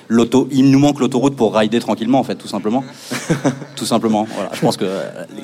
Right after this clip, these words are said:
Speaker 1: il y a la chillance méditerranéenne qui ressort beaucoup, quand même. Il y a cet, cet aspect un petit peu, euh, air marin. Euh, on est dans une région qui a quand même énormément de choses à apporter au niveau du visuel, comme le disait Kylian. Et il manque encore un petit peu cette identité clairement ancrée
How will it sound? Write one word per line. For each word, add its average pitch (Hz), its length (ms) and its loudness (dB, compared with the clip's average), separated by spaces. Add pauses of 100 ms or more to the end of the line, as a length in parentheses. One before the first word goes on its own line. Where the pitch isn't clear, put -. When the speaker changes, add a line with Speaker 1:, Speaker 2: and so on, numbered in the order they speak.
Speaker 1:
il 120 80 -4
y 117 60 4
a 120 80 4
la 123 100 4
chillance 151 420 4
méditerranéenne 127 680 4
qui 123 120 0
ressort 117 260 0
beaucoup, 113 260 2
quand 127 120 2
même. 151 180 2 (600)
Il 113 60 -6
y 113 60 0
a 107 80 0
cet, - 200 -8
cet - 340 -6
aspect 117 200 -2
un 117 80 0
petit 107 120 -6
peu, 117 140 -4
euh, 98 480 2 (200)
air 107 240 0
marin. 123 720 2
Euh, 104 40 2
on 104 140 0
est 104 80 -2
dans 101 120 -2
une 104 140 -4
région 101 240 -2
qui 107 80 -6
a 92 80 -2
quand 95 140 -6
même 98 200 -6 (760)
énormément 117 400 2
de - 40 -2
choses 113 160 0
à 107 40 4
apporter 107 300 -2
au 107 40 0
niveau 104 200 -2
du 98 100 -10
visuel, 98 300 -4
comme 104 120 -4
le 98 60 0
disait 95 220 -6
Kylian. 110 280 -2 (640)
Et 117 80 -4
il 120 80 4
manque 160 240 4
encore 139 200 0
un 123 80 -2
petit 123 120 -4
peu 139 160 -2
cette 135 120 -6
identité 117 380 -2
clairement 120 720 0
ancrée 135 500 0